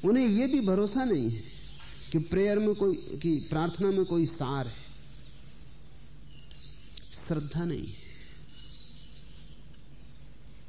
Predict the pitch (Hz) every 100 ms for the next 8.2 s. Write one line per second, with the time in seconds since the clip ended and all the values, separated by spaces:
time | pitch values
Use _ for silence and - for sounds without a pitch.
0 | - - - - - - - 1017 960 -
1 | - - - - - - - - - 113
2 | 127 120 139 170 180 175 180 165 131 131
3 | 143 170 - - - - - - - -
4 | - - - - - - - - 123 170
5 | 175 170 135 175 170 - 170 165 - 156
6 | 156 151 - - - - - - - 123
7 | 156 156 160 - 185 170 151 127 120 131
8 | 131